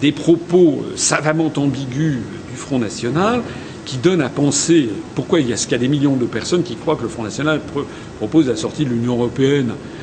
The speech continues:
Euh, c'est parce que, euh, ils ont pu voir les affiches. Non à Bruxelles, oui à la France.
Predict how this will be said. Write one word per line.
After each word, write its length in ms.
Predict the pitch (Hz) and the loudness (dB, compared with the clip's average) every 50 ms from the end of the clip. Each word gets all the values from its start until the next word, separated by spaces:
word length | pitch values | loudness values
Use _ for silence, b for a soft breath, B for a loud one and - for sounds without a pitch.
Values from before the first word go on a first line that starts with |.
| B B B - - - | B B B -16 -14 -12
Euh, 60 | - - | -10 -8
c'est 140 | 107 - 131 | -8 -6 -4
parce 160 | 113 123 123 | -4 -4 0
que, 100 | - 170 | 4 4
euh, 200 | 170 165 139 117 113 104 113 110 104 - - | 4 4 4 0 -2 -6 -8 -8 -10 -10 -8
ils 100 | 101 101 | -8 -6
ont 60 | 113 | -6
pu 120 | 101 - 127 | -4 -2 0
voir 140 | 135 147 | 2 2
les 140 | 131 113 123 | 2 2 0
affiches. 420 | 175 - - 294 277 - - - - B B B B B B B B - - | 0 2 2 2 2 2 0 -4 -8 B B B B B B B B 0 2
Non 240 | 143 165 185 190 165 | 4 4 6 4 2
à 80 | 139 | 2
Bruxelles, 500 | 123 123 113 135 143 - - 220 226 214 165 | 2 0 -2 -2 -2 0 2 2 4 4 2
oui 160 | 147 170 165 | 2 2 2
à 60 | 156 | 2
la 100 | 143 143 | 2 0
France. 600 | 135 - - 147 143 135 123 117 - - - - | -4 -6 -6 -4 -4 -4 -4 -6 -8 -10 -10 -12